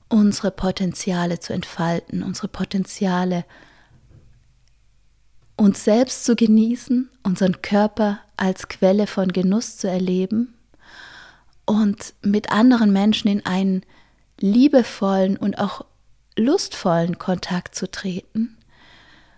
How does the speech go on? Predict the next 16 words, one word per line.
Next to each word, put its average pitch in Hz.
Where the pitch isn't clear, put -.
und 254
damit 269
dann 226
auch 220
uns -
wieder 214
zu -
öffnen, 196
um 220
uns 208
vom 185
Leben 175
berühren 170
zu -
lassen. -
Und 196